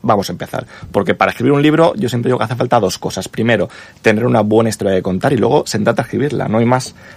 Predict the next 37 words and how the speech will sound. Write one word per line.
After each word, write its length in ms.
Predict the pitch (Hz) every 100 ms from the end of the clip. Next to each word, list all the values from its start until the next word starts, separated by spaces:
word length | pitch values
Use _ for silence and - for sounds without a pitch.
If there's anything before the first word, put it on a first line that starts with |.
| -
Hay, 260 | - 95 101
hay 220 | - 104 107
gente 400 | - - 110 113
que 60 |
hace 160 | 104 101
cursos, 500 | 123 151 - 147 120
yo 80 | 120
no 60 |
he 20 |
hecho 100 | 127
ningún 220 | 113 98 92
curso, 420 | 147 - 185 -
soy 160 | - 104
autodidacta, 640 | - 101 101 135 - 233 - - - -
y 120 | 120
yo 80 | 107
un 120 | 117
día 140 | 117 127
me 100 | 123
senté, 500 | 123 117 160 208 - -
empecé 300 | 104 - 110
a 20 |
escribir 500 | - 120 139 185 233 - - - -
y 140 | 120 107
se, 220 | 107 98
y 160 | - -
se 120 | -
aprende 240 | - 123
también 200 | 143 143
escribiendo, 560 | 160 - 117 117 156 101
no, 180 | 107 107
no 100 | 110
hay 60 | 117
otra 180 | 107
forma, 340 | 98 139 90 82
yo 100 | -
creo. 240 | 104 117